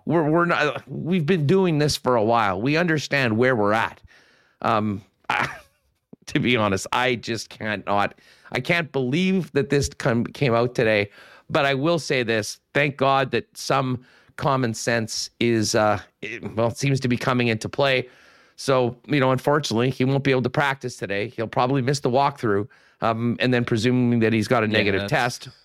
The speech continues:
Speaker 1: on Saturday, he'll be back in there, and, uh, and we'll, uh, we'll see him in there. Um, we had Rod, but Rod was on the highway somewhere in South Florida, so we'll see whether he wants to, uh, where he comes back in.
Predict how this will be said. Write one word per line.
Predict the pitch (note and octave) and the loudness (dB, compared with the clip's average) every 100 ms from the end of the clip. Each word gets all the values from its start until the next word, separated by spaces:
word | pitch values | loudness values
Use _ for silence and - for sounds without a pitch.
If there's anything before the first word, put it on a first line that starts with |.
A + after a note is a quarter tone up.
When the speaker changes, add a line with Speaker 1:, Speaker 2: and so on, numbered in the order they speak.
| - | -4
Speaker 1:
on | C3 A2+ | -2 -2
Saturday, | - C3+ A2+ G2+ G2 - - _ | 0 0 0 0 -2 -6 -20 _
he'll | C#3+ | -4
be | A#2 A#2+ | -2 0
back | A#2 A2 - | 0 0 -2
in | A2+ F#2+ | -2 0
there, | F2+ G2+ | 2 2
and, | F#2 F#2+ | 0 0
uh, | F#2+ F#2+ - | 0 0 -2
and | A2+ G#2 | -4 0
we'll, | G#2+ | 0
uh, | G#2 | 0
we'll | D2+ G#2 | 0 -2
see | - G#2+ | 0 0
him | F#2 | 2
in | G2 G2+ | 2 2
there. | D#2 - - - | 0 -4 -16 -6
Um, | - C#3 C3+ D#3+ | -2 -2 -4 -6
we | D#3 | -4
had | F3 D#4 C4 | -2 -2 -2
Rod, | D#3 F#3+ A#2+ G#2 _ _ _ - | -2 0 -2 -6 _ _ _ -8
but | D3+ | -6
Rod | A#2+ D#3+ C4+ | 0 2 2
was | F#4 B3+ | 0 0
on | |
the | F3+ | 0
highway | D3 D3 F#3 E3 G#2 | 0 0 0 0 -4
somewhere | G2+ D3+ D3 C#3 | -4 -6 -2 -2
in | C3 | -2
South | - C#3+ C#3 | 0 0 0
Florida, | - B2+ D#3+ G#2 F#2 | 0 2 2 2 -2
so | - B2 | -2 -2
we'll | B2 | -2
see | - G3 | -2 0
whether | G#3 D3+ | 2 2
he | C#3+ | 2
wants | C#3+ C#3 | 2 0
to, | - C#3 B2+ | 0 2 4
uh, | A2+ | 4
where | G2+ A#2+ | 2 2
he | A#2 | 0
comes | - B2+ A#2 | 0 -2 0
back | A#2 A2 - | 0 0 0
in. | B2+ G#2+ | 0 0